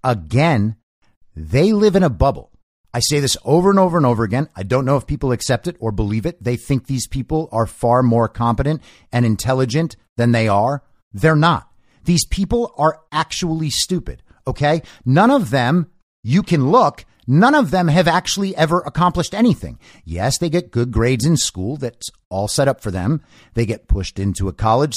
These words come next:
through nepotism. They get good grades in that college because, pff, you gotta give them good grades. I mean, they wrote that amazing paper on gender theory in Beyonce's music.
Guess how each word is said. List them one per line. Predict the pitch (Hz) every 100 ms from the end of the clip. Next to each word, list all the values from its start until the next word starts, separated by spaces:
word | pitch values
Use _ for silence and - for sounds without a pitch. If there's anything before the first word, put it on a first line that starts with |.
| -
through | 90
nepotism. | 87 123 - 175 170 190 160 _ _ _ _
They | 160
get | 160 185 -
good | 190 123
grades | 151 208 113
in | 110
that | 113 -
college | 101 120 110 -
because, | - 107 - - -
pff, | - - _ _ _ _ _ -
you | 95
gotta | 101 143
give | 117
them | 107 82
good | 117 78
grades. | 104 160 160 147 - - -
I | 135
mean, | 147
they | 131 143
wrote | 127 151
that | 165 156 -
amazing | 123 113 120 151 127 160 143
paper | - 160 160 - 65 _ _ _ _ _ _
on | - 135 101 - _ 110 95
gender | - 151 185 190 147 117
theory | - 160 139 110 95 73 - -
in | 151 127
Beyonce's | 101 143 135 151 202 - 156 113 85
music. | 107 104 92 76 57 -